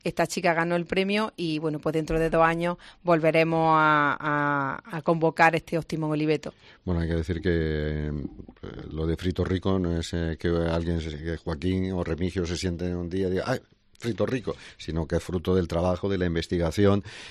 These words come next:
Speaker 2: y de estudios, eh, suficientes y necesarios para tener un producto adecuado, porque poner un alimento en el mercado,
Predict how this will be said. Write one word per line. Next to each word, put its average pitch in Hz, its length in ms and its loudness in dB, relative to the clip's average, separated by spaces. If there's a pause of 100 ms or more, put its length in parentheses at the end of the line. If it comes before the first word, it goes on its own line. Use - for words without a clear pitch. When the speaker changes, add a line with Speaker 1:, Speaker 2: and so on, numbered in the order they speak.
(120)
Speaker 2:
y 90 100 0
de 90 140 4
estudios, 95 760 2
eh, 87 140 2
suficientes 87 600 0
y 90 60 -2
necesarios 87 480 -2
para 82 220 -4
tener 76 180 -4
un 80 140 -2
producto 78 320 -4
adecuado, 82 400 0
porque 76 280 -6
poner 87 320 0 (300)
un 95 140 0
alimento 101 480 4
en 85 100 0
el 82 80 0
mercado, 92 640 2